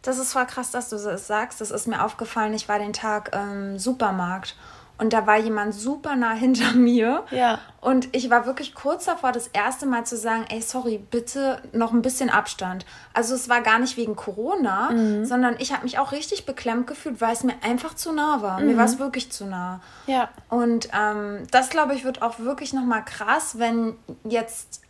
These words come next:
Speaker 1: die Bahnen wieder voll sind und keiner mehr Maske auch trägt. Ich glaub, das wird auch wieder ungewohnt, wenn erstmal wieder die Masken jetzt abkommen.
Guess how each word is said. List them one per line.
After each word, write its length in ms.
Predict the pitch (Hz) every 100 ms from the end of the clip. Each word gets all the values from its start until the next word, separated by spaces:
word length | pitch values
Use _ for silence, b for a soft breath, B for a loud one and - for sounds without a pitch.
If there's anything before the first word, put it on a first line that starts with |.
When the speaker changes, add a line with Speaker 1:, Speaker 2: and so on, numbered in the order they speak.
| -
Speaker 1:
die 220 | 202 226
Bahnen 480 | 190 214 220 285 262
wieder 200 | 233 220
voll 380 | - 233 220 254
sind 240 | 285 277
und 260 | 233 233 -
keiner 360 | - 285 320
mehr 120 | 269 240
Maske 400 | 262 277 - 175
auch 180 | 170
trägt. 420 | - - 180 175 - b b b
Ich 40 |
glaub, 200 | 233 214
das 240 | 226 247 320
wird 120 | -
auch 220 | 262 254
wieder 220 | 208 170
ungewohnt, 640 | 180 180 180 175 175 180 - _ _
wenn 120 | - 190
erstmal 320 | - 214 196
wieder 100 | 202
die 100 | 202
Masken 360 | 202 202 -
jetzt 180 | 175 170
abkommen. 500 | - - - 185 180